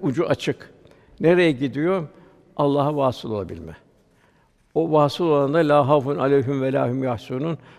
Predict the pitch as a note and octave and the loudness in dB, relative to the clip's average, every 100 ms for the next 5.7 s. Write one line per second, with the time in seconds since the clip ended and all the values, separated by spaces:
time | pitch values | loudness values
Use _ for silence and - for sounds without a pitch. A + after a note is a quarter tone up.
0 | _ - C#3 C#3+ B2+ D#3 B2+ - B2 C3 | _ -2 0 0 0 -2 -2 -4 -2 -4
1 | - C3 C3+ - C#3 - A#2 D3 C#3 A2+ | -2 -2 -2 -4 -8 -8 -4 0 0 0
2 | A#2 G#2+ B2+ A2+ G#2 B2+ G#2 C3+ A#2 G2+ | -2 -4 -2 -2 -2 -4 -2 -2 -2 -4
3 | F#2 F2+ - _ _ _ _ D3+ C3+ F3+ | -8 -10 -12 _ _ _ _ -2 0 0
4 | E3+ F#3+ D#3 D3+ D#3 F#3+ F3+ C#3+ E3 C3+ | 0 -2 -2 2 2 2 -4 -2 -4 -4
5 | - D#3+ - D#3 C#3 C#3+ | -8 -6 -2 -2 -2 -4